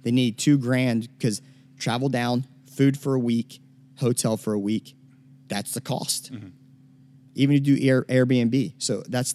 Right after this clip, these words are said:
Speaker 1: that's the point of this is what are they gonna do when they have to go to Iceland?
Speaker 2: Mm-hmm.
Speaker 1: You're gonna be able to raise money eight times a year? "Oh, no, our spons-, those sponsors will pay for it." No, there's, you
Speaker 2: Not
Speaker 1: know what?
Speaker 2: everybody has a sponsor with deep pockets like that.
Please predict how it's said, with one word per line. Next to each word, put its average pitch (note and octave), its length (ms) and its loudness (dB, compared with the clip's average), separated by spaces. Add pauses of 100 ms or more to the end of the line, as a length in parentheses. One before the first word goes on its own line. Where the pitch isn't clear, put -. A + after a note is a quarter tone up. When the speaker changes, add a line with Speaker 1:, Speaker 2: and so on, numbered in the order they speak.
(120)
Speaker 1:
that's A#2+ 260 -6
the G#2+ 100 -8
point A2+ 300 -6
of F#2+ 100 -6
this G2 180 -6
is F#2+ 220 -6 (720)
what A#2+ 120 2
are C#3+ 40 4
they E3 80 4
gonna D3+ 160 4
do C3+ 120 4
when B2+ 120 4
they A#2 80 2
have C3 180 -2
to A2+ 80 -4
go G#2 140 -2
to F2 60 -4
Iceland? F#2+ 520 -8 (180)
Speaker 2:
Mm-hmm. A2+ 180 -14 (600)
Speaker 1:
You're B2 120 -2
gonna D3 120 4
be C#3+ 100 4
able C#3+ 120 4
to C3+ 60 2
raise B2 340 2
money A2+ 360 0
eight A2 220 -4
times A2 360 -4
a G2 40 -6
year? G#2 360 -4 (320)
"Oh, A#2+ 200 2
no, C3 200 4
our A2+ 80 -2
spons-, A#2+ 460 -6
those C#3+ 180 2
sponsors B2+ 440 -4
will G#2+ 60 -4
pay G#2+ 160 -2
for G2+ 180 -4
it." - 60 -12 (260)
No, C#4+ 160 -4
there's, E3+ 180 2 (840)
you - 100 2
Speaker 2:
Not F3+ 60 4
Speaker 1:
know D3+ 80 2
what? D#3 60 4
Speaker 2:
everybody A#2+ 260 -6
has A2+ 160 -12
a F2+ 60 -18
sponsor A#2 380 -14
with F2+ 160 -16
deep F#2+ 180 -18
pockets G#2+ 340 -16
like E2 180 -20
that. E2+ 200 -20